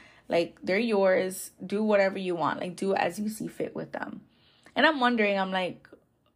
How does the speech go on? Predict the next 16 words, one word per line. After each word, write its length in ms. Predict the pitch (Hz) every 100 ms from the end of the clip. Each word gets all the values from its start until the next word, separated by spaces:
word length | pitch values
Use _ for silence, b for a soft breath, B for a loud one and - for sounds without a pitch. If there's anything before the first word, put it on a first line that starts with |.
| _ _ _ _ _ _ _ _ _ -
he's 300 | 214 247 -
probably, 340 | - 220 196
like, 300 | 170 160 143
tired 720 | - 156 175 196 202 202 202
or 280 | - - -
just 280 | - 185 180
over 400 | - 185 202 196 196
drama. 640 | 180 165 196 202 196 -
I 160 | - -
don't 140 | 185
even 180 | 160 156
know. 200 | 151 175
But 160 | -
he's 240 | 190 320 -
just 240 | 202 -
like, 340 | 165 156 156